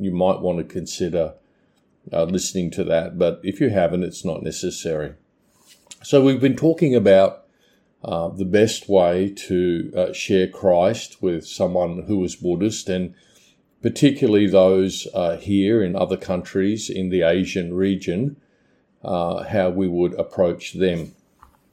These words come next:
So I'm gonna give you a few thoughts now. Uh, already I've had some feedback that there are a number of people listening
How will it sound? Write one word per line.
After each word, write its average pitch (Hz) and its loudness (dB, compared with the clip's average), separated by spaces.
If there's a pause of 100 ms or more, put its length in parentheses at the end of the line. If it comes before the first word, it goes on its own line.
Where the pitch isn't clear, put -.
(260)
So - 2
I'm 120 6
gonna 151 6
give 123 2
you 117 8
a 101 4
few 117 2
thoughts 104 2
now. 101 0
Uh, 92 -4
already 101 2
I've 92 2
had 98 -2
some 95 -4
feedback 95 0
that 95 -4
there 92 2
are 90 0
a 90 -2
number 90 -4
of 82 -12
people 98 -4
listening 110 -2